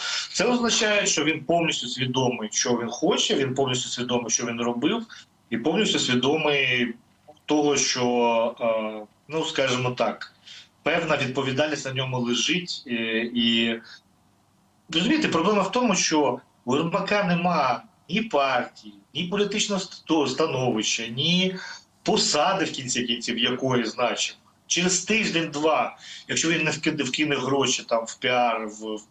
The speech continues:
в, чи його вороги, яких безліч, далі його не будуть добивати, ми забудемо взагалі це прізвище. Це нікому не буде вже цікаве абсолютно, так?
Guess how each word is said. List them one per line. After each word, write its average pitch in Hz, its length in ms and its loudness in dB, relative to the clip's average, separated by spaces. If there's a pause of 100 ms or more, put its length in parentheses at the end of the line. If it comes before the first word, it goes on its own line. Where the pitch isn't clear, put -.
(120)
в, 123 240 -8
чи 131 160 0
його 131 260 2
вороги, 131 260 4
яких 117 520 -2
безліч, 123 480 -2 (280)
далі 131 320 2
його 127 120 2
не 135 100 2
будуть 123 320 0
добивати, 147 760 2 (560)
ми 160 100 2
забудемо 196 520 2
взагалі 175 280 2
це 180 140 -2
прізвище. 143 640 -2 (260)
Це 147 60 0
нікому 165 340 0
не 151 80 -2
буде 160 220 -2
вже 147 200 -4
цікаве 127 500 0
абсолютно, 117 680 -10
так? 165 380 0